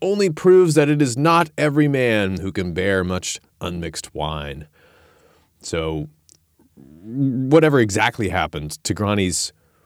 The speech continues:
didn't, either didn't get the news because he didn't, he pl-, stuffed his ears, so to speak, or he didn't act on it, he didn't take it seriously. And it's safe to say that he would have been much better off if he had taken it seriously, if he had been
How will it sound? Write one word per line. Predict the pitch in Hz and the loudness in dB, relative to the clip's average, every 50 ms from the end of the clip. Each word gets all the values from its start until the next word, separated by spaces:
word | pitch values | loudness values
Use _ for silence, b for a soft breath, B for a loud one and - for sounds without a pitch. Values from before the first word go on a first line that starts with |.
| _ _ _ | _ _ _
didn't, | 98 95 90 85 135 135 135 117 - - - - _ _ _ _ _ - | -12 -6 0 2 2 2 2 0 -2 -4 -6 -8 _ _ _ _ _ -2
either | 117 104 101 | 0 0 0
didn't | 85 113 139 151 127 | 0 0 0 0 2
get | 101 110 107 | 2 0 2
the | - 117 | 2 0
news | 107 101 101 98 98 95 90 85 | 0 2 2 2 2 2 0 -2
because | - 80 - 82 78 | -6 -8 -8 -8 -6
he | 80 | -6
didn't, | 78 90 82 80 78 - | -6 -6 -6 -6 -10 -12
he | - 71 | -16 -16
pl-, | - - - 98 87 | -12 -6 -6 -6 -4
stuffed | - - - 101 - - | -4 -6 -6 -6 -6 -6
his | 85 76 | -8 -8
ears, | - 78 85 87 87 85 85 85 82 - - - - _ _ | -8 -6 -4 -2 -2 -2 -2 -2 -2 -4 -6 -6 -8 _ _
so | - 95 87 | -8 -6 -6
to | 85 | -6
speak, | - - - 87 82 85 78 - - _ - 76 - _ | -6 -6 -6 -6 -6 -6 -8 -12 -18 _ -16 -16 -8 _
or | - 110 113 113 113 110 107 101 101 | 0 2 4 6 6 6 4 2 2
he | 90 98 | 0 -2
didn't | 90 95 90 95 - | -4 -6 -6 -6 -4
act | 95 90 85 - - | -4 -6 -4 -4 -6
on | 82 78 | -6 -6
it, | 80 | -6
he | 76 | -6
didn't | 78 82 80 80 | -6 -8 -8 -8
take | 76 - - 87 78 | -8 -8 -8 -8 -8
it | - - | -8 -12
seriously. | - - - 78 73 76 73 73 - - 76 76 76 b b b b b b b b b b b b b | -12 -10 -10 -8 -8 -8 -8 -8 -8 -8 -8 -8 -10 b b b b b b b b b b b b b
And | 113 113 127 | -2 -2 -2
it's | 131 - | -2 0
safe | - - - 151 - | 0 0 0 2 0
to | - 127 | -2 -2
say | - - 127 113 101 92 | 0 2 2 4 4 2
that | 85 80 76 - _ _ | 0 -4 -6 -8 _ _
he | _ - 156 151 | _ -2 0 2
would | 143 131 | 2 2
have | 117 98 | 0 0
been | 107 98 95 101 120 | -2 -2 -2 -2 -2
much | 139 151 135 104 - - - | -2 -2 -2 -2 -4 -4 -4
better | - 98 90 82 76 73 | -2 -2 -2 -2 -2 -4
off | 71 71 65 64 65 - - - - - _ - | -4 -4 -4 -6 -8 -10 -12 -14 -16 -16 _ -10
if | 92 85 - - - | -8 -8 -10 -10 -8
he | 90 82 | -6 -4
had | 78 76 76 | -4 -6 -6
taken | - 98 90 - 95 | -6 -6 -6 -6 -8
it | 78 - | -8 -8
seriously, | - - 110 104 95 90 82 78 - 73 | -6 -2 0 2 2 2 0 -2 -4 -6
if | 76 76 - | -8 -6 -6
he | 78 | -6
had | 78 73 80 80 | -8 -8 -8 -6
been | 73 101 104 101 95 | -4 -2 -2 -2 -2